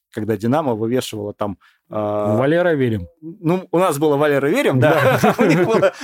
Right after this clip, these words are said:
Speaker 1: "Дайте Карпину поработать" <laughs> после как раз вот такой вот чёрной полосы. И было точно так же, мне кажется. Но что,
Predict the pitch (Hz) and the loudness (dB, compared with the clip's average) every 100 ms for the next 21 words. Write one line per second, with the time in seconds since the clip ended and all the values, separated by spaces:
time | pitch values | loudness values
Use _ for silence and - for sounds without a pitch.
0 | 208 226 202 202 202 202 196 180 185 202 | -2 0 0 -2 -2 -2 -4 -2 0 0
1 | 180 143 131 - 214 208 247 226 208 208 | -2 -2 -6 0 0 0 0 -2 -2 -2
2 | 202 - 262 - - 202 208 - - 175 | -4 -4 -10 -6 -4 -2 -2 -2 -2 0
3 | 190 170 - 196 175 165 190 208 - 220 | 2 0 0 -2 -2 0 0 0 -2 -6
4 | - - 156 147 202 175 208 202 170 170 | -10 -6 -4 2 0 2 -2 -2 -4 -2
5 | 175 151 143 143 143 147 135 - 135 131 | -2 -2 -2 -2 -2 -4 -4 -4 0 2
6 | 127 127 - _ 147 165 185 147 120 160 | 0 -4 -12 _ -4 0 0 -2 -10 -12
7 | - 196 | -2 -2